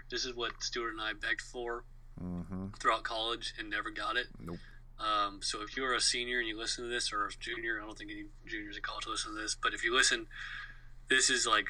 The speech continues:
Speaker 1: an awesome experience, like, an awesome game for you to have in the last couple of years of O U, um, or I guess in your college career. <sighs>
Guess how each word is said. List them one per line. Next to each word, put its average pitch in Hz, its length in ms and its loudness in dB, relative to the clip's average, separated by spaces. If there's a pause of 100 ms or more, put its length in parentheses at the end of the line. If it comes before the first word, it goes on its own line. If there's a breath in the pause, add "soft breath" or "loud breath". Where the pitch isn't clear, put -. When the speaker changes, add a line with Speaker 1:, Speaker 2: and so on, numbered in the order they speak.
(480)
Speaker 1:
an 120 140 0
awesome 120 360 -2
experience, 117 380 2
like, 110 160 0
an 117 60 -4
awesome 117 320 -2
game 113 260 0
for 117 100 -2
you 113 120 0
to 107 60 2
have 110 200 2
in 107 60 -10
the 107 60 -10
last 107 220 -2
couple 107 180 -6
of - 20 -2
years 110 200 0
of 110 80 -12 (220)
O 110 40 -10
U, 110 340 -4 (220)
um, - 180 -6
or 107 100 6
I 107 60 10
guess 104 160 4
in 110 80 0
your 104 140 0
college 107 260 0
career. 107 380 4 (1200 loud breath)
<sighs> - 1160 6